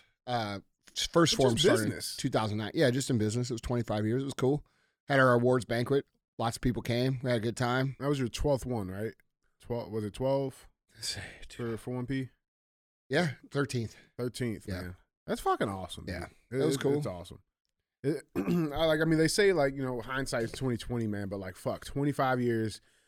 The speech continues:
Speaker 2: would you imagine that, you know, at nineteen years old, you,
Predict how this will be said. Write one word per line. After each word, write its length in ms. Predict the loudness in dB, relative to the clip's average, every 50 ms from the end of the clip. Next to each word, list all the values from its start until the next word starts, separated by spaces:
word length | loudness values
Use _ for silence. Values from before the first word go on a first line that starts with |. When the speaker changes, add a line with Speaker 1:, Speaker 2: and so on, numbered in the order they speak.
| _ _ _ _
Speaker 2:
would 160 | 0 0 2 4
you 140 | 6 4
imagine 580 | 4 4 2 0 -2 -2 -2 -2 -2 -2 -2 -2
that, 220 | -2 -4 -4 -6 -6
you 120 | -6 -6 -4
know, 240 | -4 -4 -6 -6
at 100 | -4 -2
nineteen 480 | -2 -2 0 0 -2 0 0 0 0 2
years 260 | 2 2 2 0 0
old, 380 | 0 0 -2 -2 -4 -6 -8 -12 -18 -20 -20 _ _ _ _ -10 -6
you, 180 | -4 -2 -2